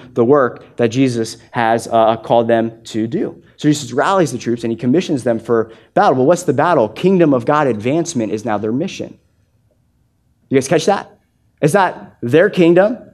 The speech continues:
They're, they're going and marching forward to advance the kingdom of God. And I got news for us. That too is our mission. That's why we here.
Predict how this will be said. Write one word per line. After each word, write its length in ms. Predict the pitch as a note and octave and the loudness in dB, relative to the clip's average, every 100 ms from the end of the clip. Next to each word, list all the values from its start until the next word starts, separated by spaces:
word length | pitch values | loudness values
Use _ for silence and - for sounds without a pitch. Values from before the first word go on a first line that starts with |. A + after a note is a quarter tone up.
| _ _ _ | _ _ _
They're, 380 | D3+ G3 G3 C3+ | 4 6 4 4
they're 220 | E3 G#3+ | 4 4
going 600 | D#3 G3 G3 D3 C#3+ D3 | 4 4 4 2 2 2
and 140 | C#3 | 2
marching 380 | D3 F3 F3+ E3+ | 4 2 2 -2
forward 840 | D#3+ G#3+ G3+ B2+ A2+ A#2 - - _ - | 2 4 6 4 2 -2 -6 -20 _ -4
to 160 | D#3+ | 0
advance 500 | C3+ E3 F3+ D3+ - - _ | 2 4 4 2 -2 -16 _
the 120 | C3 | -4
kingdom 400 | C#3+ F#3 F3 C#3+ | 0 2 4 4
of 100 | B2+ | 4
God. 280 | D#3+ F3 C3 | 2 2 2
And 40 | B2 | 2
I 60 | |
got 100 | B2 | 4
news 160 | C#3+ D3 | 4 2
for 220 | C#3+ D#3 | 0 2
us. 180 | F#3 - - - | 2 -2 -12 -4
That 220 | C#3+ D#3 | -2 0
too 180 | F3+ E3+ | 6 6
is 160 | D#3+ C#3 - | 6 0 0
our 200 | B3 G#3+ | 2 4
mission. 420 | C3 - F2 - _ _ _ | 0 -2 -10 -14 _ _ _
That's 140 | D3 | 0
why 100 | E3+ E3+ | 2 4
we 180 | B3 | 4
here. 340 | E3+ A2+ G2 | 4 2 0